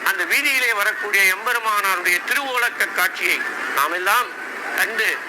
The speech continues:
கழித்து மனதிலே மகிழ்ச்சியை சுமந்து கொண்டு சிவனாரிடத்திலே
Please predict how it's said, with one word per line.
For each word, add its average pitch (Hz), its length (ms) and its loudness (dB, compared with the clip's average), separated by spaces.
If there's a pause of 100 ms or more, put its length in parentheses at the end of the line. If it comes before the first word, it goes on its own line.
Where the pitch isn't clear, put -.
(260)
கழித்து 185 540 0 (340)
மனதிலே 202 640 2
மகிழ்ச்சியை 202 560 -2 (840)
சுமந்து 247 340 -2
கொண்டு 190 380 0 (440)
சிவனாரிடத்திலே 226 880 2